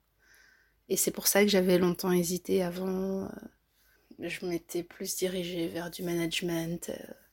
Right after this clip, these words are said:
et cetera. Mais, euh, mais j'ai bien fait de choisir autre chose parce que être éducatrice spécialisée, ça m'anime. Et, euh, j'aime beaucoup ce travail parce que on peut travailler avec tous les publics. Euh, par exemple, quand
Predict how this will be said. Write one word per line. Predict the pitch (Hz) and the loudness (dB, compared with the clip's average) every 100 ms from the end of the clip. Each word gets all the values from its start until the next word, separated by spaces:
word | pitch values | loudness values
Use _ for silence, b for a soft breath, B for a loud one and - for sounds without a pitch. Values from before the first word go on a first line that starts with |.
| _ _ - | _ _ -10
et | 190 | -6
cetera. | - 190 - 190 175 202 214 | -4 -6 -8 -10 -4 -2 -2
Mais, | 208 180 - | -4 -6 -8
euh, | - - 220 - _ _ _ _ _ _ - | -8 -10 -10 -14 _ _ _ _ _ _ -2
mais | 202 | 2
j'ai | 180 180 | 6 6
bien | 175 190 190 | 6 4 4
fait | 214 | 2
de | 208 | 2
choisir | - 185 190 185 | 2 2 2 0
autre | 196 - 208 | -2 -2 0
chose | - 240 - | 0 0 -2
parce | - - - | -6 -8 -8
que | 214 - - - _ | -4 -2 -4 -8 _
être | 208 202 214 | -2 2 2
éducatrice | 190 196 196 - 214 | 2 2 2 2 -2
spécialisée, | - 202 185 180 196 | 0 -2 0 4 4
ça | 226 208 | 4 4
m'anime. | 185 180 190 214 175 - _ - | 2 6 8 8 6 -4 _ -4
Et, | 208 196 185 | -2 0 -2
euh, | 185 208 | -4 -4
j'aime | 190 202 | 2 4
beaucoup | 190 202 226 | 4 2 0
ce | - | 0
travail | - 190 220 240 | 0 2 4 2
parce | - - - | 0 -6 -6
que | - 208 - _ _ _ - | -4 -4 -6 _ _ _ -8
on | 185 | -4
peut | 196 | -4
travailler | - 175 185 202 | 0 2 4 4
avec | 196 - - | 4 -2 -6
tous | - | 4
les | 190 | 4
publics. | - 180 202 - - _ _ _ _ _ _ 196 | 4 -2 -2 -2 -8 _ _ _ _ _ _ -10
Euh, | 185 180 | -6 -6
par | - 156 | -4 -4
exemple, | 185 214 185 | 2 2 2
quand | - | -6